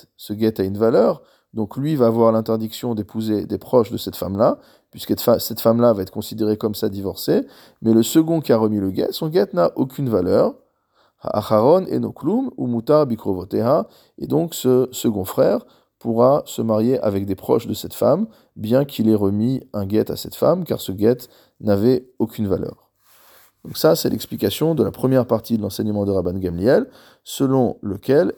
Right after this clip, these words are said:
en guet achar guet. Le deuxième enseignement, c'était que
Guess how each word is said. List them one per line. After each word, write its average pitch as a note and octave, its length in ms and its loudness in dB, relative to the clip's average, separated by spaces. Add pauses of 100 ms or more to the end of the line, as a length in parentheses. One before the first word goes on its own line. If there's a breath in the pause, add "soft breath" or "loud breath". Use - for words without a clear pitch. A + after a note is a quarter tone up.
en D3 120 2
guet B2 400 2
achar G2 280 -4
guet. - 380 -16 (1040 soft breath)
Le G#2+ 140 4
deuxième D3 320 6
enseignement, A2+ 540 -2
c'était F3 320 -4
que E3+ 340 0